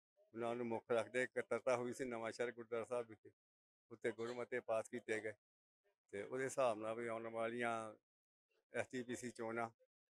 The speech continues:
ਤੇ ਸ੍ਰੀ ਅਕਾਲ ਤਖਤ ਸਾਹਿਬ ਦਾ ਜੋ ਪ੍ਰਬੰਧ ਹੈ, ਉਹ ਪੁਰਾਤਨ ਰੀਤਾਂ ਮਰਿਆਦਾ ਅਨੁਸਾਰ, ਅ, ਚਲਾਇਆ ਜਾਵੇ, ਕੀਤਾ ਜਾਵੇ। ਉਹ ਉੱਤੇ ਸਿੰਘਾਂ ਨੇ ਮਤਾ ਪਾਸ ਕਰਕੇ ਸੁਝਾਅ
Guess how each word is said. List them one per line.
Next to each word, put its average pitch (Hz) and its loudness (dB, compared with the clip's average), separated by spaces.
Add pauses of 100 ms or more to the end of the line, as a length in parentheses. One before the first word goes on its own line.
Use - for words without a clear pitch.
(260)
ਤੇ 104 0
ਸ੍ਰੀ 120 2
ਅਕਾਲ 110 2
ਤਖਤ 113 -2
ਸਾਹਿਬ 117 -2
ਦਾ 120 0
ਜੋ 117 -6
ਪ੍ਰਬੰਧ 113 -2
ਹੈ, 98 -4 (640)
ਉਹ 123 -2
ਪੁਰਾਤਨ 123 6
ਰੀਤਾਂ 120 0
ਮਰਿਆਦਾ 113 2
ਅਨੁਸਾਰ, 104 -2
ਅ, - -18
ਚਲਾਇਆ 107 0
ਜਾਵੇ, 113 0
ਕੀਤਾ 110 0
ਜਾਵੇ। 104 -4 (560)
ਉਹ 151 2
ਉੱਤੇ 143 -2
ਸਿੰਘਾਂ 123 0
ਨੇ 123 -2
ਮਤਾ 117 0
ਪਾਸ 110 0
ਕਰਕੇ 117 0
ਸੁਝਾਅ 110 4